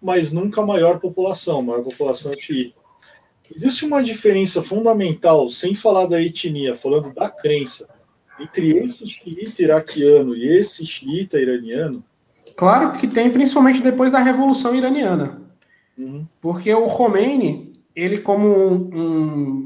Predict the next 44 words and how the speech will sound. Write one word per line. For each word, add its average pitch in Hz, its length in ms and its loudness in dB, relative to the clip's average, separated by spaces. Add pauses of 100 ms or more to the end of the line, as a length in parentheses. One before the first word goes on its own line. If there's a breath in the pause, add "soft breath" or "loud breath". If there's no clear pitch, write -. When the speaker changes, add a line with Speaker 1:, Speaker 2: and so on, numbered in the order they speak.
Speaker 2:
mujahid 165 580 2
do 156 200 -4
xiismo, 165 560 -4
né, 147 180 -6
como 156 440 -4 (340 loud breath)
um, 147 80 -10 (200)
um - 20 0
renovador 180 580 4
da 185 120 4
crença 180 280 2
xiita, 196 340 -2
ele 269 100 0
vai 254 140 2
trazer 254 360 4
os 247 100 2
próprios 233 320 0
preceitos 269 500 0
dele 214 280 2
dentro 214 280 2
do 311 80 2
xiismo 269 460 2
duodecimano, 247 920 2
que 170 100 -6
é 147 60 -2
isso 240 220 -4
aí 240 80 -4
que 247 100 -10
é 285 40 -6
interessante. 285 680 -6 (540 soft breath)
O 175 80 4
Irã 208 240 6
é 285 100 4
xiita 277 380 2
duodecimano. 277 680 2
Se 185 100 -4
você 254 260 0
for 269 160 0
pro 247 180 -4
Iêmen, 226 480 2
o 233 60 -4
xiismo 269 400 -2
já 262 160 2
é 277 60 0
zaidita. 247 680 -4